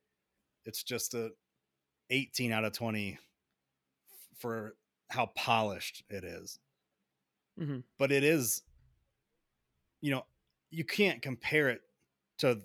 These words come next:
Speaker 1: perfection of Red Dead Redemption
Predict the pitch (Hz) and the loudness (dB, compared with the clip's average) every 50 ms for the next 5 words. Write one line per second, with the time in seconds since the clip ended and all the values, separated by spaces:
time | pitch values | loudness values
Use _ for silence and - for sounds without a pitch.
0 | - _ - - 127 110 - - 127 120 - - - 107 98 95 90 - - _ | -14 _ -4 -4 -4 -4 2 2 2 4 4 0 -4 -4 -8 -10 -12 -16 -18 _
1 | - 117 110 101 98 - _ _ _ _ _ _ _ _ _ _ _ _ _ _ | -6 -6 -6 -6 -8 -16 _ _ _ _ _ _ _ _ _ _ _ _ _ _
2 | _ _ 113 127 123 123 110 117 110 107 107 98 104 98 98 - - 92 90 | _ _ 2 2 2 4 4 2 2 2 0 -2 -2 -4 -6 -8 -10 -12 -14